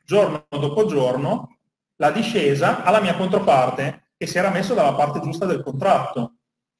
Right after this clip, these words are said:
Quindi arrivo a scadenza, il petrolio è cinquanta, lo compro cinquanta, quindi risparmio cinquanta dollari al barile, ma nel frattempo ne ho pagati cinquanta cash alla mia controparte più i cinque dello stoccaggio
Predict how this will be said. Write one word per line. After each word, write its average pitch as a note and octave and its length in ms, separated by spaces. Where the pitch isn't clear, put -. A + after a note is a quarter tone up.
Quindi E3+ 260
arrivo A3 200
a G#3+ 40
scadenza, F3 580
il C#3 60
petrolio G#3 360
è - 20
cinquanta, G#3 580
lo B2+ 120
compro G#3+ 240
cinquanta, G#3+ 460
quindi F3 200
risparmio F#3+ 440
cinquanta E3 440
dollari D#3 280
al D3 120
barile, A#2+ 520
ma - 100
nel E3+ 140
frattempo A#3 420
ne A3+ 80
ho - 60
pagati D#3+ 440
cinquanta D#3 600
cash E3+ 340
alla C3 120
mia D3 140
controparte G3+ 720
più A3+ 140
i A3+ 100
cinque A3+ 340
dello G3+ 140
stoccaggio D#3+ 840